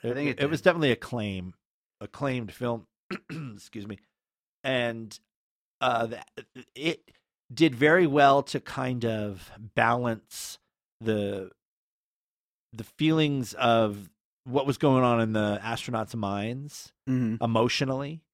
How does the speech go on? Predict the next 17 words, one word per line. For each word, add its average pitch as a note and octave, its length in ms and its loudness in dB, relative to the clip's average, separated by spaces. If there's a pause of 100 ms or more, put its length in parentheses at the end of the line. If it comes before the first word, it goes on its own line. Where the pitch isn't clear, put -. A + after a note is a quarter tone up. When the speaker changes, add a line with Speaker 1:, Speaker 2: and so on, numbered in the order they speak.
(300)
Speaker 2:
as C3+ 160 6
well D3 240 10
as A#2+ 120 6
the A#2 80 0
physical A2 460 0
struggle, G2+ 500 0
right? G#2 300 -4 (260)
I C3+ 120 2
think, D#3+ 480 2 (920)
I B2+ 120 4
think C3+ 200 -4
First C#3+ 300 4
Man C3 240 2
had A#2 240 -4
a G#2 140 -2 (640)
pretty F3 340 -2
rough C3 320 4